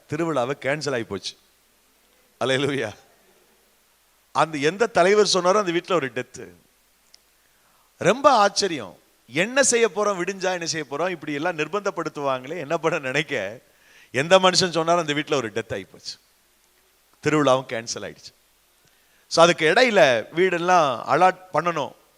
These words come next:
இப்போ எனக்கு இந்த நம்பரு, உனக்கு இந்த நம்பர், ஒண்ணாம் நம்பர் எனக்கு வேணும்னு ஒரு நாலஞ்சு பேர் சொல்ல,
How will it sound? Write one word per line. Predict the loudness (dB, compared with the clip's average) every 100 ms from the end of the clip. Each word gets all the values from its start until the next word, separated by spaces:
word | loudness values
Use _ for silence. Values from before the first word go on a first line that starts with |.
| _ _ _ _ _ _ _ _ _ _
இப்போ | -4 4 6 4
எனக்கு | 6 4 4 -2 -6
இந்த | 0 2 2
நம்பரு, | 0 0 0
உனக்கு | 2 0 0 -4
இந்த | -6
நம்பர், | -4 -2
ஒண்ணாம் | -2 0 -2
நம்பர் | -2 -4
எனக்கு | -6 -6 -6
வேணும்னு | -6 -4 -4
ஒரு | -2 -4
நாலஞ்சு | -4 -6
பேர் | -6
சொல்ல, | -4 -6 -6 -8